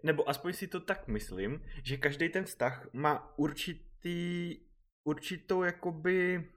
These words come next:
toleranci, řekněme, tady na ty věci a že s každou nějakou krizí nebo tak se z toho ubírá. Jakože, že vždycky jakoby to jde dolů, pak se to nějak jako vyřeší, ale už vím,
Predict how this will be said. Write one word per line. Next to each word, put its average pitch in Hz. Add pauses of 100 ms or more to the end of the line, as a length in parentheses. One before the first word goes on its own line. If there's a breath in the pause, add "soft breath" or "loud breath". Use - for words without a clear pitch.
(420)
toleranci, 131
řekněme, 131
tady 147
na 147
ty 180
věci 143 (360 loud breath)
a 127
že 147 (300)
s -
každou 165
nějakou 175
krizí 131
nebo 165
tak 160
se 180
z -
toho 170
ubírá. 127
Jakože, 139 (600 loud breath)
že 135
vždycky 156
jakoby 147
to 135
jde 104
dolů, 165 (120)
pak 160
se 160
to 156
nějak 139
jako 131
vyřeší, 165
ale 147
už 147
vím, 117